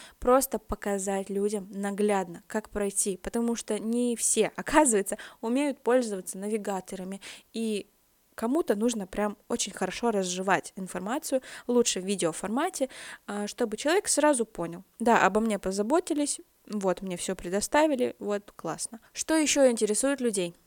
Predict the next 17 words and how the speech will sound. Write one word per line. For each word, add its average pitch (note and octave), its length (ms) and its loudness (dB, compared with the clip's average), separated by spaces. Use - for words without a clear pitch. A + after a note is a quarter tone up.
Конечно D4 480 0
же, G3 160 -4
отзывы. F#3+ 420 -2
Отзывы — C#4+ 340 4
это G#3+ 140 2
очень G#3 260 -2
важно. F#3 320 -8
И G#3+ 340 -2
иногда B3 640 6
отзывы G3+ 320 -2
бывают G3 300 -2
поддельными, C4 640 -2
м, G#3 360 -8
иногда A#3 480 2
они A3 160 -2
бывают F#3 320 -2
честными. A3 580 -2